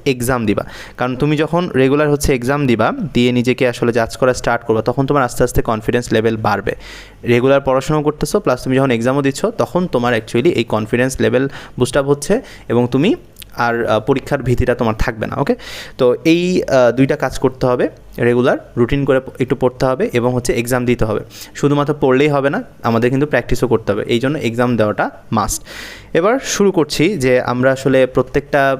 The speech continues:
সাবজেক্ট কীভাবে ডিল করব, কারণ আমরা জানি যে আমাদের জিএসটিতে মোট ছয়টা আমাদের সাবজেক্ট থাকে, এর মধ্যে যে কোনো চারটা দাগাইতে হয়, যে কোনো না, basically তোমাকে ফিজিক্স এবং কেমিস্ট্রি দাগাইতেই হবে।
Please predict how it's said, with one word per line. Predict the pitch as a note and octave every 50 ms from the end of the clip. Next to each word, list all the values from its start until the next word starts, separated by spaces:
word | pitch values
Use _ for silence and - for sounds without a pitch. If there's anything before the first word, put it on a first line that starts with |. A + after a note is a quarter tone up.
| - -
সাবজেক্ট | - - B2 A2 A2+ C3 B2+ -
কীভাবে | C3+ B2 B2 B2
ডিল | A#2 B2 A#2+ A2+
করব, | A#2 A#2 G#2 A#2 D#3+
কারণ | - - B2+ C3
আমরা | C3+ C3+ C#3+ C#3
জানি | C#3 C3 C3+ F3
যে | D#3+ D3+
আমাদের | C3 B2 B2+ D3 C#3+ C#3+
জিএসটিতে | - B2+ C3 C3 - - D3 C#3+ D#3 C3+ F#3 A#3+ - - - - - - B2
মোট | A#2+ - -
ছয়টা | - - D#3 D#3 D3+ D#3+ - A#2 - - -
আমাদের | B2 A#2+ A#2 A#2 B2
সাবজেক্ট | A#2+ - C#3 A#2+ A2+ A#2+ A2+ -
থাকে, | - B2+ A2 A2
এর | - B2 C3+ C#3
মধ্যে | D3+ D3+ C#3+ E3+ D#3
যে | C3 C3
কোনো | B2+ C3+ C3 E3+ C4 - - - -
চারটা | - C3+ - - C#3+
দাগাইতে | B2+ B2 A2+ A2 G#2+ A2
হয়, | A2 G#2+
যে | C3 D3
কোনো | - C#3+ -
না, | E3 C#3+ - - C#3
basically | B2 B2 - C3+ C#3 C#3 C#3+
তোমাকে | C#3 C3+ C3 C3 C#3+
ফিজিক্স | C#3 - B2+ B2+ C3+ - D3
এবং | C#3+ D3
কেমিস্ট্রি | C#3 B2+ A#2 A#2 A#2+ - C#3+ A#2+
দাগাইতেই | A2+ A2 A2 A2+ A2+ C#3 C#3+ C#3+
হবে। | C3+ B2 D3+